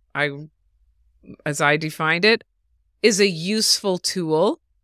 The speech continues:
So, like, sometimes I say to myself, "What would God want me to do?" And when I say God, I mean this character that was, I created with the help of the Catholic Church and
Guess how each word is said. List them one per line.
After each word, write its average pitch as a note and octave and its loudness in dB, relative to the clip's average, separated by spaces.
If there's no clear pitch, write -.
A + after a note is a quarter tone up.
So, A3 2
like, F#3+ 4
sometimes B3 0
I G#3+ 2
say G3 0
to F#3 -2
myself, E3 -4
"What G#3 -2
would G3 -4
God F3+ 2
want D3+ -4
me C3+ -8
to - -14
do?" A2 -8
And F3+ -4
when F#3 -4
I F#3 2
say F#3 -4
God, E3 2
I F3+ 2
mean F3 -6
this E3 -4
character G3+ -2
that E3 -2
was, D#3 -8
I D#3+ 2
created D#3 -6
with - -12
the D#3 -10
help D#3 -4
of D3+ -12
the D3+ -16
Catholic C#3+ -2
Church C#3 -6
and C3 -10